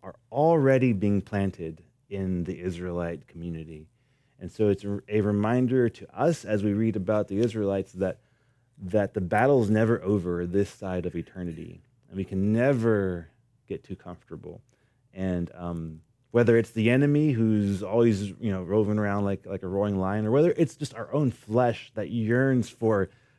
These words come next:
for independence and that yearns to do things our way, the battle is never over. Uh, and so it seems like, um, the story of God's people, whether in Scripture or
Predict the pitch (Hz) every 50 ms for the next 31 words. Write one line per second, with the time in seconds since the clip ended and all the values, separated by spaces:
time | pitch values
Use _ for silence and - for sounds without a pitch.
0 | _ _ _ - 110 107 110 - 127 127 113 113 - - - 131 127 117 101 101
1 | 92 90 87 - - 110 104 104 - 117 113 120 123 120 120 110 - 110 95 117
2 | 117 107 - 107 104 95 90 104 101 107 104 95 92 87 85 85 - _ _ _
3 | _ _ _ _ - 95 90 107 101 98 104 107 107 104 101 90 90 98 95 87
4 | 90 85 - 85 92 90 80 80 76 - _ _ _ _ _ _ _ - 95 82
5 | 98 98 - - 120 113 113 110 - - 165 202 202 139 139 143 135 127 - -
6 | _ _ _ _ _ _ _ _ _ _ _ _ _ _ - _ _ _ - 104
7 | 104 104 101 101 101 101 - - _ _ _ _ _ _ _ - 107 - - -
8 | 123 123 131 131 117 95 95 98 110 110 107 98 - - - 107 98 - 85 87
9 | 87 87 85 92 98 92 101 98 98 98 98 - - - 104 87 - - 98 95
10 | 95 90 - 98 95 95 92 92 90 92 87